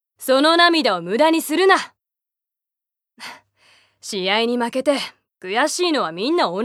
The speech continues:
じさ。この悔しさをバネにして、また明日から練習すれば、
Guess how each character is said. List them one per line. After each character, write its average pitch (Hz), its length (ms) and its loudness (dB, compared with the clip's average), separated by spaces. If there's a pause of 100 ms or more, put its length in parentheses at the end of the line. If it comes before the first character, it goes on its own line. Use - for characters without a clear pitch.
(120)
じ 415 120 -4
さ。 370 380 2 (1200)
こ 190 180 -2
の 247 160 0
悔 269 260 0
し 277 60 -8
さ 226 200 0
を 160 60 -6
バ 185 160 0
ネ 247 100 0
に 214 120 -4
し - 80 -10
て、 233 240 -6 (420)
ま 285 240 4
た 359 140 4
明 359 60 0
日 - 80 -12 (120)
か 392 80 0
ら 233 140 0
練 202 200 -4
習 285 200 -4
す 294 100 -6
れ 285 80 4
ば、 240 220 -2